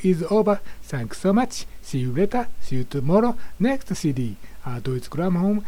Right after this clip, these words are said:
a Sibelius album by, uh, Hans Rosbaum, Rose, Rose,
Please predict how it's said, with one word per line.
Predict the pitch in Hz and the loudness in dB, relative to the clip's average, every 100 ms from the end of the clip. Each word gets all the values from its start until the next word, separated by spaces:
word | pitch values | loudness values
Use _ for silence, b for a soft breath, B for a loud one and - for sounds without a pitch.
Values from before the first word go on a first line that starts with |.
| B | B
a | 143 | -4
Sibelius | - - 226 214 240 240 226 240 - | -4 -2 -2 2 2 2 -2 -6 0
album | 180 156 120 123 117 110 | 2 2 -2 -4 -4 -2
by, | 139 135 135 139 B B B | 0 0 0 -2 B B B
uh, | 123 127 123 | -6 -6 -6
Hans | - 208 262 - | 0 0 2 2
Rosbaum, | 170 185 180 143 131 120 117 127 | 6 8 8 6 2 2 -2 2
Rose, | 165 226 190 147 - | 6 6 6 0 2
Rose, | 147 190 202 202 160 175 | 6 6 6 2 2 2